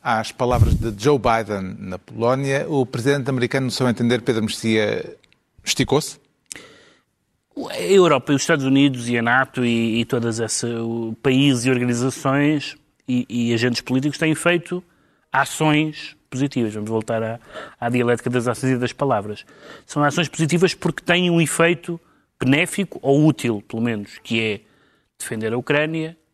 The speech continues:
Speaker 2: estar com a Ucrânia, armar a Ucrânia, aplicar sanções à Rússia, estar preparados militarmente. Tudo isso são ações que podem não ser necessárias, podem não, não vir a ser necessárias, mas,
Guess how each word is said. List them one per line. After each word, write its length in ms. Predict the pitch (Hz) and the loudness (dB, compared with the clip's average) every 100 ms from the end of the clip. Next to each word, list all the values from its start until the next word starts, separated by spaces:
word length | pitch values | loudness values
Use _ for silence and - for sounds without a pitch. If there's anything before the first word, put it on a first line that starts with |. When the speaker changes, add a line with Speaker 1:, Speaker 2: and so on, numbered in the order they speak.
| _ - | _ -10
Speaker 2:
estar 260 | - 117 | -4 -4
com 140 | 113 120 | -2 -4
a 40 | |
Ucrânia, 500 | 113 123 127 139 135 | -2 -2 -2 -4 -6
armar 380 | 135 123 113 110 | -2 -2 -2 -2
a 60 | 113 | -2
Ucrânia, 580 | - 135 139 147 151 - _ _ | -2 -2 -2 -2 -6 -10 _ _
aplicar 380 | 127 139 135 139 | -8 -4 -2 -2
sanções 340 | - 139 147 | -4 -4 0
à 80 | 147 | 0
Rússia, 500 | 147 165 190 - 196 - _ - | 0 0 -2 -4 -8 -8 _ -12
estar 280 | - 143 135 | -2 0 -2
preparados 440 | - 139 139 135 | -4 -2 0 2
militarmente. 640 | 135 143 160 175 147 - _ | 0 0 -2 -2 -6 -8 _
Tudo 260 | - 123 120 | -4 0 0
isso 240 | 131 - - - _ | -2 -6 -20 -20 _
são 240 | - 120 117 | -6 0 2
ações 640 | 123 - 151 185 214 - - - _ | 2 2 0 0 -4 -12 -20 -20 _
que 80 | - | -4
podem 240 | 113 107 | -2 0
não 120 | 107 | -2
ser 120 | - | -2
necessárias, 760 | 120 117 - 135 120 104 101 - _ - _ _ | -4 -4 0 0 2 -2 -6 -12 _ -20 _ _
podem 220 | - 117 110 | -4 -2 0
não, 160 | 113 - | -2 -4
não 220 | 120 123 123 | 0 2 4
vir 160 | 165 | 4
a 60 | 151 | 4
ser 180 | - 135 | 2 0
necessárias, 540 | 131 - 202 190 127 | -2 -2 0 2 0
mas, 300 | 117 117 - | -2 -8 -8